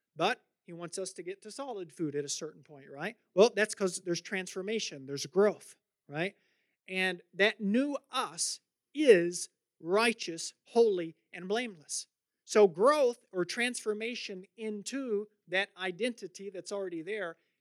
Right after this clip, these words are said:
cannot come. Like, I can't eat chairs for the rest of my life. You know, this nice, delicious, juicy, buttered, sizzling chair. You know, I can't live and sustain a lifetime on eating chairs.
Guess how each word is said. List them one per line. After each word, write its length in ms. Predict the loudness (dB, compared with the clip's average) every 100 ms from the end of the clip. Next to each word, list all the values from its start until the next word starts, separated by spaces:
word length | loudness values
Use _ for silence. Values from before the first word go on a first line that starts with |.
| _
cannot 560 | -6 -4 -4 -6 -8 -10 _
come. 380 | -10 -8 -8 -14 _ _ _ 0
Like, 200 | 2 2
I 120 | 2 0
can't 300 | 0 -4 -6 -12
eat 300 | -12 -14 _ _ _ _ _
chairs 420 | 0 2 2 -2
for 120 | -2
the 80 | 2
rest 260 | 4 4 0
of 60 |
my 120 | -10 -14
life. 380 | -12 -12 -14 _
You 60 | -8
know, 120 | -8
this 220 | -6 -10
nice, 320 | -8 -10 -10 -10 4
delicious, 560 | 6 6 6 2 -2
juicy, 540 | -6 0 2 2 -4 -8
buttered, 560 | 0 4 4 2 -6 -16 _ _ -6
sizzling 800 | -2 4 4 4 -2 -8 -12 -20 _ -2
chair. 520 | 4 6 4 -2 -8 _ _ -4
You 80 | 0
know, 120 | 2
I 100 | 0
can't 320 | 2 0 0
live 480 | 0 2 2 0 -6 _ _ _ _ _ -10
and 120 | -2
sustain 520 | 0 0 0 0 0
a 60 | -4
lifetime 540 | -4 -6 -8 -12 -10
on 120 | -6
eating 240 | -6 -6 0
chairs. 520 | 6 6 6 0